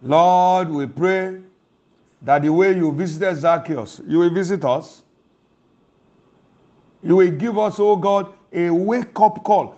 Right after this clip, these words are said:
from our slumber. In the name of the Lord Jesus Christ, you will give those that are behind a comeback today. You will revitalize us. You will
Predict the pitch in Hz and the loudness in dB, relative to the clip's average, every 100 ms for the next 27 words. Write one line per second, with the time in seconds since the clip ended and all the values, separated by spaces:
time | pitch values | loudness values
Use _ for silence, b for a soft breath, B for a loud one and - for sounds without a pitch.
0 | _ - 180 175 175 156 - 202 208 185 | _ -6 -4 -2 -2 -2 -4 -4 -2 0
1 | 135 - _ _ _ _ _ _ _ _ | -2 -4 _ _ _ _ _ _ _ _
2 | _ _ _ _ _ - 165 170 165 185 | _ _ _ _ _ -6 -2 0 0 0
3 | 220 208 190 143 160 170 185 127 165 147 | 0 0 -2 -2 0 2 0 0 -6 -4
4 | 165 165 156 127 - - _ _ _ _ | -6 -2 -2 -2 -6 -20 _ _ _ _
5 | _ _ _ _ _ _ _ _ _ _ | _ _ _ _ _ _ _ _ _ _
6 | _ 143 143 135 123 208 220 185 - - | _ -2 0 0 0 0 0 -2 -10 -6
7 | 143 214 214 208 - _ _ _ _ 113 | 2 4 4 -2 -18 _ _ _ _ 0
8 | 147 - 151 127 151 185 202 127 - _ | 2 4 0 2 -2 0 -4 -4 -14 _
9 | 151 156 156 - 226 214 180 190 - - | -10 -8 -8 -2 0 0 2 2 2 -8
10 | 147 135 151 107 - _ _ _ _ _ | -12 -8 -6 -8 -14 _ _ _ _ _
11 | _ _ _ _ _ - 143 143 156 240 | _ _ _ _ _ -4 -2 0 4 2
12 | 170 170 156 151 160 160 - 123 - - | 2 -2 0 0 0 -2 -6 -16 -16 -20
13 | _ _ _ _ _ _ _ _ _ - | _ _ _ _ _ _ _ _ _ -2
14 | 156 156 - | 2 2 -2